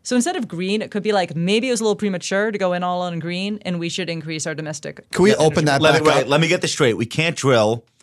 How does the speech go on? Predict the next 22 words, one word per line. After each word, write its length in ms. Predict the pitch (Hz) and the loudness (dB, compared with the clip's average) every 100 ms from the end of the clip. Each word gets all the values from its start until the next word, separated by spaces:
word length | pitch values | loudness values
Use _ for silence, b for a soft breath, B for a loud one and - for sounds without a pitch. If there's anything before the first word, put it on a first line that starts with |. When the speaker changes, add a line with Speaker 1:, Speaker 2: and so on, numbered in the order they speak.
| _ - | _ -12
Speaker 3:
We 80 | 120 | -6
can't 260 | 165 156 | -2 0
have 140 | 165 - | 0 0
pipelines, 760 | 143 131 120 107 104 101 - - | -2 -2 0 0 2 0 -4 -6
but 160 | 135 120 | -4 0
then 160 | 131 127 | 0 0
also 720 | - 147 151 139 123 113 107 b _ | 2 2 2 2 4 2 0 b _
you're 160 | 123 131 | 2 4
gonna 160 | 131 123 | 4 0
cut 300 | - 135 123 | 0 4 4
off 260 | 123 123 | 4 2
the 80 | 113 | -4
flow 300 | - 131 117 | -2 2 2
to 60 | 107 | 2
the 80 | 110 | 0
rest 240 | 113 - | 0 -2
of 40 | |
the 80 | 113 | -4
world 540 | 101 117 110 98 92 95 b b b - | -2 2 4 4 0 -6 b b b -4
via 260 | 117 117 | 0 0
sanctions. 800 | 104 127 117 107 98 92 98 - - _ _ | 0 0 -2 -2 -4 -4 -6 -10 -12 _ _
So 540 | - 139 120 113 160 | -4 2 4 4 0